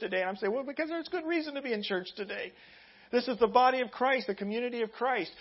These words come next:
Wherever you're at spiritually, just keep stepping one step in front of the other and learn and open your heart up to God, because you were made to be a part of a rich community.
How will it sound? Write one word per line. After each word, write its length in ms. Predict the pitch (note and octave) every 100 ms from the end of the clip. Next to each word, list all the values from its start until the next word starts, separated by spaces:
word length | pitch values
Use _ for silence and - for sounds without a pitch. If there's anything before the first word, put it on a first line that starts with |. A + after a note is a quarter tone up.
| -
Wherever 380 | - A3 A#3+ B3
you're 180 | A#3+ A#3
at 160 | A#3+ A#3+
spiritually, 560 | - B3 B3+ - D#3+
just 260 | D#3 A3 -
keep 180 | B3 A#3+
stepping 460 | - C4 C4 A3 G3+ - -
one 240 | - G3 A#3+
step 320 | - A#3+ A#3+
in 80 | G3+
front 220 | A3+ A#3
of 60 |
the 140 | A3+ G#3+
other 280 | B3 A3+ F#3+
and 160 | F3+
learn 260 | G3+ B3 A#3
and 100 | F#3+
open 240 | A3+ B3
your 160 | A3+ A3
heart 280 | A3 A#3 A3+
up 160 | A3
to 100 | A3
God, 320 | F3 G#3+ A3
because 280 | G3+ G3+ G#3+
you 160 | F3+ B3+
were 140 | C4+
made 400 | G#3 A3 C4+ B3+
to 60 | G3+
be 120 | G3+
a 60 | G3
part 260 | - A#3+
of 80 | G#3+
a 40 | F#3+
rich 320 | G#3 C4 -
community. 640 | - F#3+ F#3+ B3 A#3+ F3